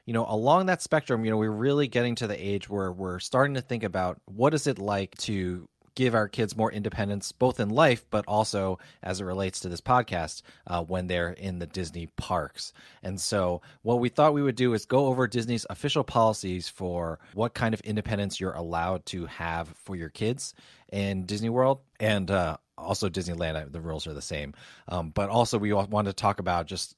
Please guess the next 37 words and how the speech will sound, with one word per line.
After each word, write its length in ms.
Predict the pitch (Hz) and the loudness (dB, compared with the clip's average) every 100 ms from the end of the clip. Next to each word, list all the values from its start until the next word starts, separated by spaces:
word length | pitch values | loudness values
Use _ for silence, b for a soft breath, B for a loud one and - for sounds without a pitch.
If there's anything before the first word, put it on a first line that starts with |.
| _ | _
some 200 | - 101 | -4 -2
of 100 | 92 | -2
our 160 | 90 | -2
own 200 | 104 135 | 2 2
personal 400 | 131 123 107 101 | 4 0 2 0
thoughts 500 | 92 - 98 90 - B B B | 0 2 2 2 -2 B B B
and 160 | 92 92 | -8 -4
feelings 460 | 104 92 92 87 | -2 0 -2 -2
on 160 | 92 87 | -4 -2
what 160 | 90 | -4
we 200 | 87 90 | -2 -2
are 120 | 85 78 | -2 -4
considering 640 | - 85 95 90 90 80 | -6 -6 -4 -2 -4 -4
doing 420 | 87 85 82 82 | -4 -4 -4 -6
or 140 | - 85 | -4 -2
allowing 580 | 85 95 110 101 90 85 82 | 2 4 4 2 -2 -6 -2
our 180 | 101 | 0
kids 420 | 110 - 73 - - | 0 -6 -6 -10 -12
to 100 | - | -12
do, 380 | 73 80 71 65 _ | -10 -10 -10 -12 _
um, 240 | 85 82 | -8 -6
when 280 | 82 85 78 | -6 -6 -4
they're 280 | 82 80 76 - | -4 -2 -4 -8
in 220 | 85 78 | -10 -10
the 80 | 78 | -8
parks. 420 | - 71 - - B B | -6 -6 -8 -16 B B
Now, 400 | 120 110 107 98 - _ - | 2 6 4 2 -8 _ 2
this 260 | 151 - | 2 2
first 500 | - 160 170 - - | 0 4 4 4 -6
topic 460 | - 127 123 131 - | 4 4 6 0 -2
is 180 | 101 139 | -6 2
not 260 | 156 190 | 2 2
totally 320 | - 175 151 | 2 0 2
related, 560 | 123 107 107 113 110 - | 2 2 2 2 2 0
but 240 | 101 95 | -2 -2
we 120 | 87 101 | -4 -6
figured 480 | 139 123 123 110 | -4 0 2 0